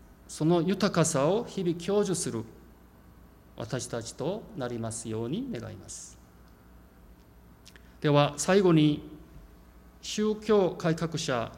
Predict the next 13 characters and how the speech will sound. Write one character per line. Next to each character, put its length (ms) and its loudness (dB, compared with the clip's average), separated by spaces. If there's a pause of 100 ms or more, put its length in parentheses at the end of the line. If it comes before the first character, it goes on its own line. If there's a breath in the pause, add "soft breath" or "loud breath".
(140)
ル 120 -2
ー 80 0
テ 180 -2
ル 100 0
の 100 0
話 420 -4
を 220 2 (1300)
い 60 -4
た 120 -2
し 120 -4
ま 120 0
し 80 -10
て、 320 -2